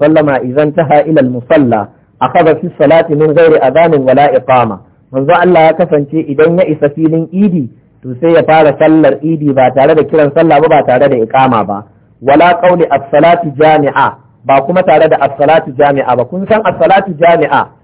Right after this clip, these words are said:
shi ma wani irin kiran sallah ne, amma ba kowace sallah ake wa ba, sai sallar kusufi. Idan rana ta kisfe, ko wata in ya kisfe, to kar ku ɗauko al'adar gargajiya,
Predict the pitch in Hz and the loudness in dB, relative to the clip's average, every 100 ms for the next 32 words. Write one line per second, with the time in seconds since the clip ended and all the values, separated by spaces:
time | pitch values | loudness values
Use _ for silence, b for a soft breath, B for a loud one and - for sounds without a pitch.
0 | _ - 170 180 175 196 202 220 202 160 | _ -10 -2 2 2 2 2 0 0 0
1 | 175 156 139 156 147 139 139 147 175 170 | 0 0 2 2 2 0 -2 -2 0 2
2 | - 196 165 143 165 165 156 151 151 139 | 0 0 -2 -2 -2 2 2 0 2 2
3 | 135 127 170 175 190 170 - 127 123 147 | 0 -2 -4 0 2 2 -2 -8 -4 -2
4 | 117 98 _ _ - - _ - - _ | -4 -12 _ _ -20 -20 _ -20 -20 _
5 | 143 165 202 202 202 202 202 196 - _ | -2 2 4 4 2 2 0 -2 -6 _
6 | _ _ 196 - 202 - 156 107 - _ | _ _ -6 -2 -2 -2 -6 -6 -10 _
7 | _ _ _ _ _ - 196 208 202 220 | _ _ _ _ _ 0 2 4 2 2
8 | 175 165 185 190 185 208 196 - 117 - | -2 -2 -10 -12 -6 -6 -6 -8 -14 -16
9 | _ _ _ _ _ _ 160 185 254 220 | _ _ _ _ _ _ -6 -2 -2 0
10 | 196 202 214 208 175 170 185 165 131 156 | -2 0 0 0 0 0 0 0 0 0
11 | 156 160 156 147 160 147 | 2 2 0 0 0 0